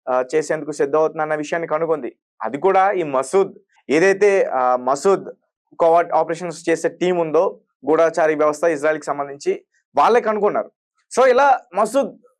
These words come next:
ఆపరేషన్స్ చాలానే చేస్తుంది, మాక్సిమం అన్ని కూడా సక్సెస్ అయినాయి. ఇప్పటివరకు మసూద్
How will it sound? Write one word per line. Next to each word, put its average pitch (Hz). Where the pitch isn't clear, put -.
ఆపరేషన్స్ 226
చాలానే 226
చేస్తుంది, 202
మాక్సిమం 156
అన్ని 151
కూడా 156
సక్సెస్ 143
అయినాయి. 120
ఇప్పటివరకు 180
మసూద్ 165